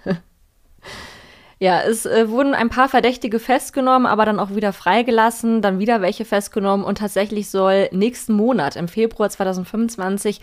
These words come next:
der nächste Gerichtsprozess stattfinden zu dem Diebstahl der Toilette. Aber wie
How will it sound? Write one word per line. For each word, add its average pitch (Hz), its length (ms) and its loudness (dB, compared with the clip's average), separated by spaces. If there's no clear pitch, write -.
der 180 100 -2
nächste 208 360 0
Gerichtsprozess 208 840 -6
stattfinden 190 600 -6
zu 185 440 -6
dem 185 140 0
Diebstahl 185 380 -2
der 175 120 0
Toilette. 180 540 -2
Aber 165 480 2
wie 180 400 -2